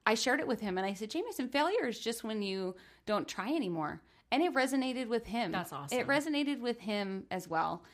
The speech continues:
Speaker 2: That's so cool.
Speaker 1: It really, it, it was a good experience. And, um, man, what a good topic. I could literally talk about this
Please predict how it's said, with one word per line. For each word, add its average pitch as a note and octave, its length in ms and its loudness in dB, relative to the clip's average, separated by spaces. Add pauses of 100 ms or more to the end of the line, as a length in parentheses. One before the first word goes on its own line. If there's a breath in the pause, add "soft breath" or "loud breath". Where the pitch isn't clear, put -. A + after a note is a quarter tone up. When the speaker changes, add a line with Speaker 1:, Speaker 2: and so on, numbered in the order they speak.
(160 loud breath)
Speaker 2:
That's F#3+ 240 -6
so D3+ 180 -8
cool. C#3+ 400 -10 (180)
Speaker 1:
It F3+ 180 -4
really, E3 500 -10
it, - 280 -4
it B3+ 120 2
was C#4+ 200 2
a A3+ 60 4
good G3 180 2
experience. E3+ 760 -6
And, F3+ 440 -2
um, F3 400 -6 (600)
man, F3 420 -2
what A#3+ 260 -2
a C#4+ 60 -4
good G3+ 180 -6
topic. E3 360 -4
I G#3 100 0
could G#3+ 220 -6
literally F3 380 -2
talk D#3 260 -4
about E3+ 240 -6
this F3 260 -4